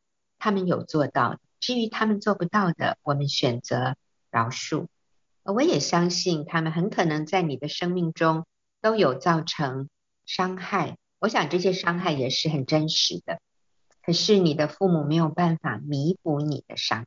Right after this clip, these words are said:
害，所以唯一的方法就是我们在基督里选择饶恕他们。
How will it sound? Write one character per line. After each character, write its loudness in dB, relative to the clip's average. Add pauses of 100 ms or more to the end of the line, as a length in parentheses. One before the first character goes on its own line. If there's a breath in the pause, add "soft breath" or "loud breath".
害， -8 (580)
所 0
以 0
唯 6
一 4
的 -4
方 2
法 0
就 0
是 0
我 0
们 -2
在 2
基 0
督 2
里 0
选 0
择 0 (440)
饶 0
恕 -2
他 -2
们。 -6